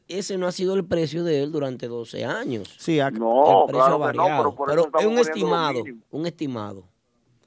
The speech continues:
Speaker 3: Exacto, estamos poniendo lo mínimo por eso.
Speaker 1: Ok,
Speaker 3: Porque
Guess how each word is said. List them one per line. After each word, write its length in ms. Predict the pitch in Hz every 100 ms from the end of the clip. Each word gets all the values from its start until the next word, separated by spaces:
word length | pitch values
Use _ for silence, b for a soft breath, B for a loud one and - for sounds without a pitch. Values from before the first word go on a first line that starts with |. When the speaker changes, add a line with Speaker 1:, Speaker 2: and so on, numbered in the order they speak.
| _
Speaker 3:
Exacto, 480 | 135 - 117 113 123
estamos 300 | 117 143 160
poniendo 360 | 170 175 175
lo 120 | 165 143
mínimo 420 | 156 170 156 139
por 260 | 127 117
eso. 240 | 135 117 _ _ _ _ _ _ _ -
Speaker 1:
Ok, 220 | 127 -
Speaker 3:
Porque 340 | 107 98 104